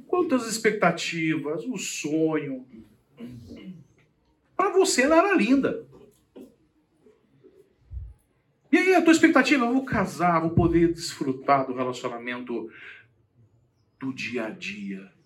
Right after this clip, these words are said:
o relacionamento íntimo. O cuidado, o afeto, o carinho.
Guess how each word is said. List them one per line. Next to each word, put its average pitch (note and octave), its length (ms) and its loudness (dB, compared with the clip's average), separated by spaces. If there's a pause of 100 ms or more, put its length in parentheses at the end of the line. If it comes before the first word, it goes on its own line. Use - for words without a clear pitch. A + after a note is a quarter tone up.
(140)
o D#3+ 100 -10
relacionamento G#2+ 920 -14 (240)
íntimo. F#2+ 800 -12 (2750)
O - 100 -20 (100)
cuidado, F#2+ 720 -6
o F#2+ 80 -8
afeto, F#2 580 -8
o - 60 -20
carinho. F2+ 680 -12